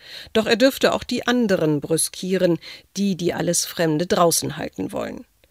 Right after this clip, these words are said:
Denn Stauffer ist zugleich davon überzeugt, dass Abschottung allein nicht reiche,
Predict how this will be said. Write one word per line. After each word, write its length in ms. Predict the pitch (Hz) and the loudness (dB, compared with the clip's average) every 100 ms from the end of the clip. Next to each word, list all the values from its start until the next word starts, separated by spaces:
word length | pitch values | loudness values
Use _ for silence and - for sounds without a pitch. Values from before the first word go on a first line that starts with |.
| - - - | -20 -8 0
Denn 140 | 226 | 2
Stauffer 500 | 214 202 240 - 277 | 4 4 4 4 0
ist 220 | 240 - | 0 -4
zugleich 520 | - 160 170 165 233 - | -6 -4 0 0 0 -2
davon 300 | 185 185 170 | -2 -2 -2
überzeugt, 840 | 180 185 - 185 180 - - - | -2 -4 -2 -2 -2 -2 -10 -8
dass 240 | - - - | -8 -6 -6
Abschottung 600 | 220 - 202 - 175 - | -4 -4 -4 -4 -4 -2
allein 380 | 165 160 156 | 0 2 2
nicht 260 | 170 196 185 | 0 -2 0
reiche, 480 | 185 170 - - | 2 2 0 -6